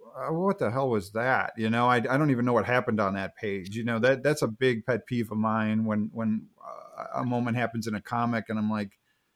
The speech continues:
"Man, they didn't even try here to, <laughs> to," you know, you can tell that was, like, the first attempt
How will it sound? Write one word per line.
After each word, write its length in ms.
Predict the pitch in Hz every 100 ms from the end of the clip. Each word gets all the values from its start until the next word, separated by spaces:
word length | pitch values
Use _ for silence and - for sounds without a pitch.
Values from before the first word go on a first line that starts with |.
| _
"Man, 280 | - 143 131
they 100 | 117
didn't 280 | 117 151 151
even 480 | - 127 120 113 110 - _ _ _ _ _ _
try 680 | - - 147 127 104 92 98
here 420 | 92 120 113 107 104
to, 380 | 113 104 107 127
<laughs> 60 |
to," 120 | - 104 - - -
you 120 | 160
know, 100 | 139
you 100 | 147
can 100 | 127
tell 140 | 143
that 100 | 143
was, 100 | 151
like, 160 | 143 -
the 80 | 117
first 320 | 156 143 -
attempt 540 | 104 127 117 120 -